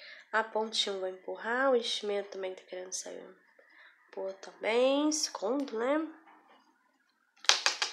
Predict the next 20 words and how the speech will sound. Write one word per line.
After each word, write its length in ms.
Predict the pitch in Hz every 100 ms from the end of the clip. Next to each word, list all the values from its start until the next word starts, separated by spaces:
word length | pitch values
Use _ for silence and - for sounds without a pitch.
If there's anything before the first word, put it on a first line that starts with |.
| - - - -
Então, 280 | 220 180
tá 220 | 185 - -
pronto, 880 | - 208 196 196 202 226 240 320 381
já 160 | 359 247
está 320 | - - 226
aqui, 260 | 226 - 233
olha, 280 | 202 202
o 20 | 214
rabinho 800 | 226 220 214 208 208 226 285 294
bem. 640 | 226 220 214 233 294 339 - _ _ _ _ _ _ _ _ _ _ _ _ _ _ _ _ _ _ _ _ _ _ _ _ _ _ _ _ _ _ _ _ _ _ _ _ _ _ - - - - -
E 120 | 247
agora 260 | 247 269 269
vamos 300 | 269 277 277
dar 160 | 247
início 580 | 285 269 240 240 - 349
ao 140 | - 247
lacinho 640 | 240 240 - - 220 240
da 100 | 254
nossa 380 | 247 240 240 339
ursinha, 640 | 370 - - 233 196 170